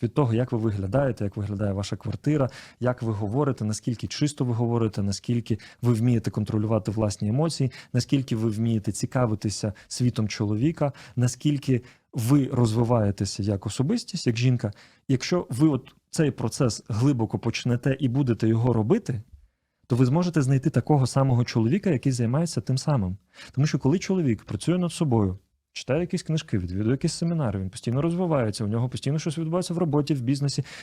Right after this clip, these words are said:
він так, тобто він коли розвивається, то він бачить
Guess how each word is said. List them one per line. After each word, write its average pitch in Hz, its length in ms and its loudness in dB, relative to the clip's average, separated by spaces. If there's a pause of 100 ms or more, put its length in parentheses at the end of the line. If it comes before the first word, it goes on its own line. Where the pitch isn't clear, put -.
він 156 120 2
так, 156 140 0 (180)
тобто 139 260 -2 (200)
він 175 220 2
коли 151 420 0 (600)
розвивається, 123 800 0 (720)
то 131 120 4
він 233 160 0
бачить 196 420 0